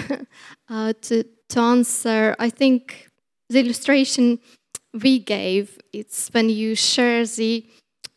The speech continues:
same values, perhaps, as, as a family. You can have the closer family, or you can have the most distant, uh, relatives, but when you share the same values of belief, like as we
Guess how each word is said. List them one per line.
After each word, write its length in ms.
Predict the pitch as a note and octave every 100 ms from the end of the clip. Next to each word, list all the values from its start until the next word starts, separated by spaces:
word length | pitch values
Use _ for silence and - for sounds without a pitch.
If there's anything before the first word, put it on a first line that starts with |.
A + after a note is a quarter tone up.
| -
same 500 | - B3 A#3 A#3 A3+ _ _ A3
values, 580 | B3+ C#4 C4 F#3+ -
perhaps, 600 | - - F#3 A3 B3 - -
as, 360 | A3 G#3+ - -
as 120 | A3
a 60 | G#3+
family. 440 | - B3 A#3 F#3+
You 180 | F#3+ F#3+
can 160 | - G3+
have 540 | - G3+ G3 G#3+ - _ - _ _ G#3
the 120 | A3+
closer 580 | - A#3+ A#3 A#3 A#3 A3+
family, 600 | A#3 A3+ A#3+ B3+ C4 -
or 120 | G#3+
you 280 | G#3+ G3+ A3
can 440 | - A#3 A3 A3 G#3+ _ _ -
have 240 | G#3+ G#3
the 60 | G#3+
most 340 | G#3+ G#3+ -
distant, 720 | - D#4+ - - - - - - _ - -
uh, 180 | A3 G#3
relatives, 760 | A3+ A#3 C4 - C4+ B3 -
but 280 | - G#3+ G#3 -
when 180 | A3
you 340 | A3 A3 A3 A3 - _ _ -
share 300 | - A#3+ A#3+
the 120 | A#3+
same 420 | - A#3 A3+ A3
values 580 | A#3+ C4 B3+ A3+ A3 A3+
of 180 | G#3 -
belief, 560 | G#3+ A3 A#3+ G#3+ -
like 300 | F#3+ G3 -
as 160 | G3+ -
we 320 | G#3 G3+